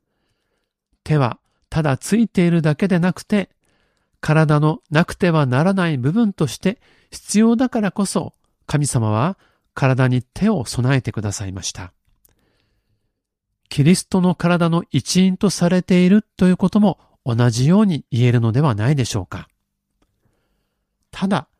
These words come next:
そこにいるだけの存在として加えられたのではないと思います。一人一人が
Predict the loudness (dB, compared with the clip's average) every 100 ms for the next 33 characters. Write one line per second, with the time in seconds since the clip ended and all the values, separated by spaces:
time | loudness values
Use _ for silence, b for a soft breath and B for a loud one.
0 | _ -14 -8 -6 -2 -2 -4 -4 0 2
1 | 2 0 0 0 0 0 0 -2 -2 -2
2 | -4 -2 -4 b b -10 -2 0 2 0
3 | 0 0 0 0 0 -2 -4 -2 -2 -2
4 | -6 -6 -10 -12 -14 _ _ _ _ _
5 | _ _ _ _ _ _ _ _ _ _
6 | _ _ _ -16 -2 0 0 -2 -2 0
7 | 0 0